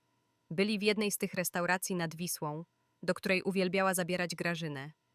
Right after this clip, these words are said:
miejscu z lnianymi obrusami i degustacjami wina kosztującymi więcej niż moje tygodniowe zakupy. Kelner właśnie zostawił rachunek na stole, gdy Piotr przesunął go do Kasi.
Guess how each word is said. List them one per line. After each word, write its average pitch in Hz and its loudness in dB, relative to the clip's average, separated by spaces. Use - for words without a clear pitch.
miejscu 190 2
z 180 0
lnianymi 190 2
obrusami 175 -2
i 180 -2
degustacjami 175 -2
wina 170 -2
kosztującymi 165 -6
więcej 170 -4
niż 156 -6
moje 160 -4
tygodniowe 151 -4
zakupy. 147 -10
Kelner 170 -2
właśnie 170 -2
zostawił 165 -4
rachunek 165 -6
na 165 -4
stole, 160 -6
gdy 175 -2
Piotr 190 -4
przesunął 165 -4
go 160 -6
do 160 -8
Kasi. - -8